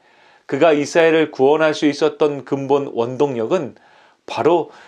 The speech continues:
여호와의 영이 그에게 임하셨던 것이었습니다. 즉, 온니엘의 이야기는 우리에게 깊은 진리를 가르칩니다. 그것은 바로 다음 세대가 이전 세대의 믿음을 모본으로 이어받아서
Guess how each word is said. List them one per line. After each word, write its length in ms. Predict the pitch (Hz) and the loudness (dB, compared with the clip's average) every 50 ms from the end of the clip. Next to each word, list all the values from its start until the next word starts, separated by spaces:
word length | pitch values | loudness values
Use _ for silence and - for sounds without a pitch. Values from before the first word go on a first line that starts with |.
| - - _ _ 117 | -20 -20 _ _ -2
여호와의 760 | 120 131 147 165 190 202 208 202 190 185 190 190 190 180 131 | 2 2 4 4 4 4 4 4 4 4 4 4 2 2 2
영이 500 | 120 120 127 131 123 113 127 165 240 - _ _ _ _ _ _ _ | 0 0 0 -2 -6 -8 -10 -12 -16 -20 _ _ _ _ _ _ _
그에게 580 | - - 135 127 120 110 127 131 123 120 - _ _ _ | -4 0 2 2 2 2 2 2 2 0 -2 _ _ _
임하셨던 960 | - 123 131 139 147 165 170 170 160 - 147 143 - - 170 175 180 180 180 _ _ _ | -14 -12 -10 -4 -2 -2 -2 -2 -2 -6 -12 -12 -4 -2 -2 -2 -2 -6 -14 _ _ _
것이었습니다. 760 | _ - 110 104 - 120 - - 104 95 95 - - - - _ _ _ _ _ _ _ _ _ _ | _ -10 -8 -6 -4 -6 -6 -8 -16 -20 -20 -20 -20 -20 -20 _ _ _ _ _ _ _ _ _ _
즉, 220 | - 170 180 175 - | -2 -2 -2 0 0
온니엘의 560 | - 151 151 160 170 185 180 180 196 208 175 | 0 0 2 2 2 2 2 4 4 2 2
이야기는 400 | 135 143 143 139 135 143 143 147 | 4 4 4 4 2 0 -2 -2
우리에게 720 | 143 131 117 110 113 117 104 98 - - 135 113 98 - _ _ _ _ _ _ _ _ | -4 -4 -6 -4 -2 -4 -4 -4 -6 -8 -10 -10 -10 -12 _ _ _ _ _ _ _ _
깊은 680 | _ - - 131 131 131 127 131 - 175 175 180 180 180 | _ -12 -6 -4 -4 -4 -4 -6 -4 -4 -4 -4 -4 -6
진리를 640 | - - - 143 143 139 143 120 120 143 170 190 - _ - | -8 -8 -6 -4 0 0 2 2 2 0 0 -4 -12 _ -10
가르칩니다. 720 | - 110 107 107 - - 107 98 98 - - - - _ _ _ _ _ _ _ _ _ _ - | -8 -8 -8 -8 -12 -16 -18 -18 -20 -20 -20 -20 -20 _ _ _ _ _ _ _ _ _ _ -4
그것은 280 | - 131 123 151 147 | -2 -2 0 0 0
바로 400 | 135 127 131 165 180 139 104 - - - - - - _ - | 0 2 2 2 2 0 -2 -6 -14 -20 -20 -20 -20 _ -16
다음 440 | - - 123 123 135 156 175 185 196 | -10 -4 0 2 2 2 2 0 -4
세대가 600 | 180 - 185 175 175 160 - 120 107 117 165 214 _ _ _ _ _ _ _ _ _ - | -4 -4 -4 -2 -2 -4 -4 -4 -6 -6 -8 -18 _ _ _ _ _ _ _ _ _ -8
이전 480 | 131 139 147 147 143 196 214 214 214 | -6 -4 -4 0 2 2 2 2 2
세대의 480 | 208 - 202 185 185 185 180 180 175 165 | 0 -2 -2 0 2 4 4 4 2 0
믿음을 440 | 147 147 160 156 165 160 170 165 151 | -2 -4 -2 -2 -2 -2 -2 -4 -4
모본으로 800 | 131 120 107 104 113 123 123 156 170 160 160 156 165 160 - - - | -6 -6 -2 0 0 0 2 0 -2 0 0 0 0 0 0 -2 -6
이어받아서 840 | 135 139 170 180 175 - 143 117 110 107 101 - - 95 95 - | -2 2 2 2 4 2 2 0 0 -6 -10 -10 -14 -16 -18 -18